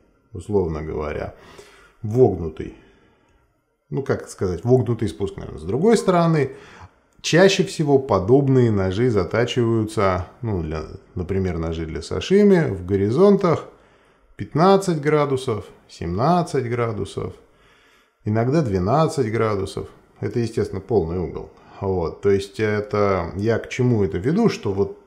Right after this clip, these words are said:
примерно такие углы являются рабочими для определенных видов, м, работы по продуктам. Здесь, безусловно, такое недопустимо. Во-первых, начнем с того, что это тридцать пятка. Во-вторых,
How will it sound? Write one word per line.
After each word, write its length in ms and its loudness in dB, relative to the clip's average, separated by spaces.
примерно 460 2
такие 340 -4
углы 280 2
являются 460 0
рабочими 540 -2
для 220 -4
определенных 640 -2
видов, 280 -2
м, 160 -6
работы 360 -6
по 100 -6
продуктам. 520 -8
Здесь, 420 2
безусловно, 720 0
такое 400 -2
недопустимо. 840 -4
Во-первых, 420 0
начнем 280 -2
с 60 -10
того, 200 -2
что 160 -8
это 100 -10
тридцать 400 -8
пятка. 460 -10
Во-вторых, 600 2